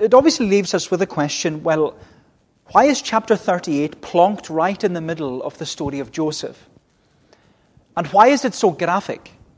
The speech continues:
Well, as we said before, Joseph isn't the main character in the story of Joseph.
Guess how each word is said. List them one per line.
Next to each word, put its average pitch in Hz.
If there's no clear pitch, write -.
Well, 170
as 170
we 233
said 156
before, 139
Joseph 214
isn't 175
the 160
main 135
character -
in 143
the 139
story 135
of 113
Joseph. -